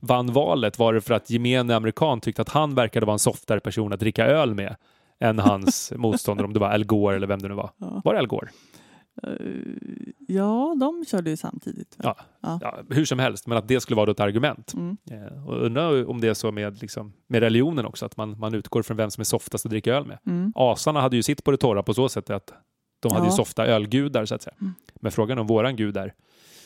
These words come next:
Speaker 1: då ölkompatibel.
Speaker 2: Jag tycker mer vinkompatibel där med Jesus och nattvardsvinet.
Speaker 1: Ja, men det kan inte vara så att Gud har tröttnat på allt vin då? Vin nu igen, typ.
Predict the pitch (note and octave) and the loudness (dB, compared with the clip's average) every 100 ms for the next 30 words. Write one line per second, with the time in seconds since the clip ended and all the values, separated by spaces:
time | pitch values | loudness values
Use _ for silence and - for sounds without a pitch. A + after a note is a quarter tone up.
0 | _ _ A2 G#2 A#2 G2+ - G#2 G#2 C3 | _ _ 0 2 2 2 0 0 0 2
1 | C3+ G#2+ - _ _ _ - - - F#3+ | -2 -4 -8 _ _ _ -20 -20 -8 0
2 | G3 F#3+ F3 G3 F#3+ D#3+ D#3+ - E3 D#3 | 2 2 2 2 2 0 -2 0 0 -2
3 | - D4+ A3 D#3 C#3+ D3+ D3 C#3+ C#3 C#3+ | 0 2 4 2 0 0 0 0 -2 -2
4 | D3 D3 D3+ D3 C#3+ C#3 - D#3+ A3 F3 | -2 -2 -4 -2 -2 -2 -4 0 2 0
5 | - - E3+ - D3 E3 D#3+ F#3 F3+ F#3 | -4 -10 -16 -2 2 2 2 2 2 2
6 | G3 E3 C#3 C#3+ C3+ D#3 C3+ - G3+ - | 4 4 4 4 4 2 0 0 -2 2
7 | B2+ A#2 D#3 G#3+ - - - _ _ _ | 2 4 2 0 -4 -6 -14 _ _ _
8 | _ _ _ _ _ _ _ _ _ _ | _ _ _ _ _ _ _ _ _ _
9 | _ _ _ _ _ - C3+ D3 C#3+ B2+ | _ _ _ _ _ 0 2 4 2 2
10 | C3 B2 A#2+ D#3+ D#3+ G2+ F2+ - D4+ - | 4 4 4 2 0 -4 -8 2 4 4
11 | - | 2